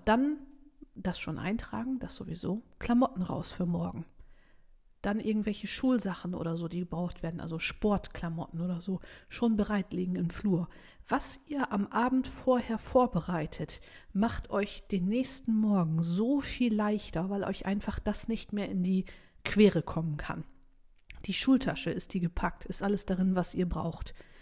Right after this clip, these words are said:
Packt die Schultasche in den Flur, das Sportzeug auch.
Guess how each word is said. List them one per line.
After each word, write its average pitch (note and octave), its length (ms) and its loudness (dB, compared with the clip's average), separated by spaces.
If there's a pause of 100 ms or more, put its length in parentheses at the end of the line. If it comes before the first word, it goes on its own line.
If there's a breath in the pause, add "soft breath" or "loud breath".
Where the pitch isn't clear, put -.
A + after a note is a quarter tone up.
(280 loud breath)
Packt - 200 0
die G3 60 2
Schultasche F#3+ 480 2
in F#3 80 0
den F#3+ 40 -2
Flur, A#3 360 4
das F#3 160 0
Sportzeug - 600 0
auch. - 320 -6